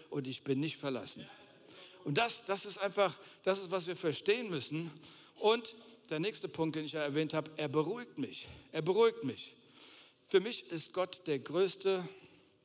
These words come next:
Stressabbauer, wenn wir ihn realisieren. Das baut Stress im Leben ab. Das ist, das ist so etwas wie ein, er ist wie ein Krisenstabilisator in unserem emotionalen Haushalt. Wenn die, was machen wir, wenn die Katastrophe passiert? Wenn das,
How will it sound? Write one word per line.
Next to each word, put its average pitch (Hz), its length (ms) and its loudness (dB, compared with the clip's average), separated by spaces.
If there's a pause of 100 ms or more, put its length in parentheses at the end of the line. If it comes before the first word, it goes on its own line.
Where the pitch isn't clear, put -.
(480)
Stressabbauer, 135 880 0
wenn 135 160 2
wir 139 100 2
ihn 135 120 0
realisieren. 117 640 -4 (640)
Das 127 120 -6
baut 165 220 0
Stress 190 300 -6
im 180 100 -4
Leben 151 240 2
ab. - 260 -2 (200)
Das 147 160 0
ist, 185 200 -8 (200)
das 160 160 2
ist 175 80 -8
so 185 80 0
etwas 180 260 -2
wie 170 100 2
ein, 165 240 -2 (180)
er 175 100 2
ist 160 100 -2
wie 196 80 2
ein 180 180 -2
Krisenstabilisator 180 1600 2 (100)
in 170 100 -4
unserem 170 300 -6
emotionalen 156 680 0
Haushalt. 160 600 2 (380)
Wenn 220 340 0
die, 208 200 -8
was 214 160 0
machen 202 160 2
wir, 175 80 6
wenn 165 100 2
die 151 60 0
Katastrophe 160 600 0
passiert? 117 560 -6 (460)
Wenn 151 140 2
das, 160 260 0